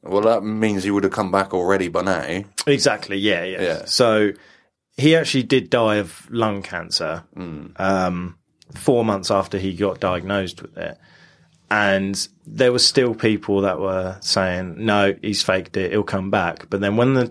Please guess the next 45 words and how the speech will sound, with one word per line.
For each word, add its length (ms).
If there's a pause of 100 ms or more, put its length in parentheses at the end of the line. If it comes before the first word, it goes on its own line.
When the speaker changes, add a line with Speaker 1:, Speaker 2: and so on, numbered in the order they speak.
(120)
Speaker 2:
twenty 420
years 580
elapsed, 560
'cause 320
this 220
was 100
in 120
nineteen 340
eighty-four, 720 (160)
<laughs> 180
Speaker 1:
Right. 500
Speaker 2:
and 140
he 80
didn't 300
come 320
back, 440
that 240
was 160
when 380
they 100
were 80
like, 200
"Oh, 220 (180)
okay, 240
maybe 300
he 40
is 140
actually 400
Speaker 1:
Yeah, 140
Speaker 2:
dead." 40
Speaker 1:
I, 380
I 40
think 300
that 260
guy, 280
yeah, 260
no, 140
Andy 380
Kaufman, 460
I 60
think, 280
is, 520
yeah, 320 (720)
Speaker 2:
So 340
Speaker 1:
he's 60